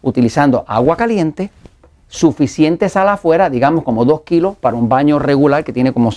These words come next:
como cien litros de, de agua. Este, y esto explica por qué es que los baños termales funcionan, pero es una forma de diálisis natural.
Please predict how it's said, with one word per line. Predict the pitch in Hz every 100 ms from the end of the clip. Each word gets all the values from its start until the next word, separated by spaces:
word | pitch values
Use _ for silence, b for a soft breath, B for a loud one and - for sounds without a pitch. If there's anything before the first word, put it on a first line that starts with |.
| -
como | 113 101
cien | 139 131
litros | 135 139 131
de, | 127 120 107
de | 117 117
agua. | 123 127 185 - b b b
Este, | 135 - 131 120 b b _
y | 156 156
esto | 214 233
explica | 233 - 262 185 147
por | 123
qué | 156
es |
que | 160
los | 156 123
baños | 147 156
termales | 156 143 156 160
funcionan, | 160 143 160 131 104 b b
pero | 135 131
es | 147
una | 180 160
forma | - 190 190 170 156 b b
de | 139 123
diálisis | 120 127 143 190 175 170 123
natural. | 117 104 95 92